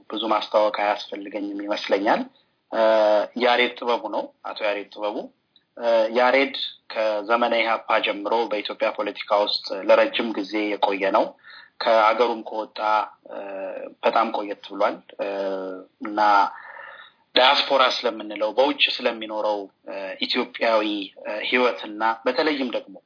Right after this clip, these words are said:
በአገሩ ፖለቲካ ላይ፣ እ፣ አስተዋጽኦ ለማድረግ ሲያደርግ ስለቆየው ጥረት፣ ስለ ድካሙም ስለ ጥንካሬውም፣ እ፣ የግል የሩቅ ተመልካች ሳይሆን ተሳታፊም፣ እ፣ የነበረ ሰው ነው።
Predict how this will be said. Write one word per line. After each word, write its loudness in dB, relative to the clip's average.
በአገሩ 2
ፖለቲካ -6
ላይ፣ -2
እ፣ -14
አስተዋጽኦ 2
ለማድረግ 2
ሲያደርግ 2
ስለቆየው -4
ጥረት፣ 4
ስለ -2
ድካሙም -2
ስለ -10
ጥንካሬውም፣ 2
እ፣ 0
የግል 2
የሩቅ 0
ተመልካች 0
ሳይሆን -2
ተሳታፊም፣ -2
እ፣ -12
የነበረ -4
ሰው -2
ነው። 0